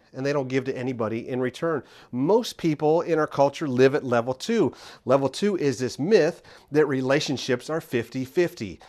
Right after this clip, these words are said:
If that is you, you're going to have nothing but problems in your most important relationships. When we make level two love agreements, we call that making a trade.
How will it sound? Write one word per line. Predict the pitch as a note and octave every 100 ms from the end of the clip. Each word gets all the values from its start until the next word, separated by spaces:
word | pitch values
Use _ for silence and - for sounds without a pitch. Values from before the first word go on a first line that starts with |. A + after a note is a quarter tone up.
| - - -
If | A#2+ A#2
that | B2+ E3
is | E3+
you, | F#3+ E3 C#3 E3 - _ _ _ _
you're | A#2 B2
going | A2+ A#2+
to | B2
have | A#2
nothing | A2+ B2 C3+ C3+ C#3 C#3+
but | C#3+ - _ -
problems | - D3 C3 G#2 G2+ A2 - - - -
in | B2 B2
your | A#2+ A#2+
most | A#2 B2+ -
important | C3 - A#2 A#2+ B2
relationships. | C3 D#3 - A2 - F#2 - - - - -
When | A#2+ B2+
we | D3+
make | D#3 D3 C#3+ - - _ _ _ _ _ _
level | A#2+ C3 C3+
two | C3+ D#3+ D3 C3+ B2+ - - _ _ G#2+
love | A2 C#3 D#3
agreements, | B2 A2 C#3 D#3 F3 F3 - - - - - -
we | B2+
call | - C#3
that | C3 B2
making | A#2 B2+ - A#2+
a |
trade. | - - F3+ D#3+ B2 G2